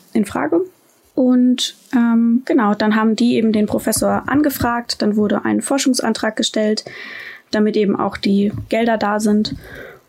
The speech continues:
Und, ähm, sobald dann diese Gelder bewilligt waren, beziehungsweise das Projekt eben anlaufen konnte, wurde die Stelle ausgeschrieben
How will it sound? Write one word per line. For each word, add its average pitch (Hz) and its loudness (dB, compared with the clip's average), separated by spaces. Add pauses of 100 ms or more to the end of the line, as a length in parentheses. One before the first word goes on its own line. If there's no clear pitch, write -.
(260)
Und, 202 2
ähm, 202 2
sobald 214 -2
dann 226 2
diese 214 0
Gelder 208 0
bewilligt 220 0
waren, 254 4
beziehungsweise 196 0
das 196 -2
Projekt 220 -2
eben 196 2
anlaufen 247 2
konnte, 226 0
wurde 208 -2
die 202 0
Stelle 202 0
ausgeschrieben 285 2